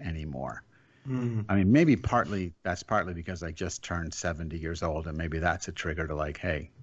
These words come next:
Speaker 1: you're, you're adult
Speaker 2: <laughs>
Speaker 1: enough not to have to do so many things you don't wanna do." But I,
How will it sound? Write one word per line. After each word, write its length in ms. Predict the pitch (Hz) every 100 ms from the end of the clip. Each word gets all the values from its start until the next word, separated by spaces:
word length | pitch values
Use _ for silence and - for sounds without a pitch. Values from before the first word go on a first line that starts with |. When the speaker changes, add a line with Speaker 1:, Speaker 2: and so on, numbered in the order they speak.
| -
Speaker 1:
you're, 220 | - 85 - - - - - -
you're 180 | 117 123
adult 380 | 113 110 113 131
Speaker 2:
<laughs> 0 |
Speaker 1:
enough 320 | 110 104 -
not 340 | 101 101 107 -
to 80 |
have 200 | 98 98 95
to 80 |
do 220 | 85 95 87
so 240 | - 101
many 200 | 92 87
things 280 | 87 87 87
you 80 | 80
don't 220 | 87 82
wanna 240 | 87 82
do." 220 | 87 98 87 - - _ _ _ _ _ _ _ _ _ _ _ -
But 100 | 113
I, 180 | 117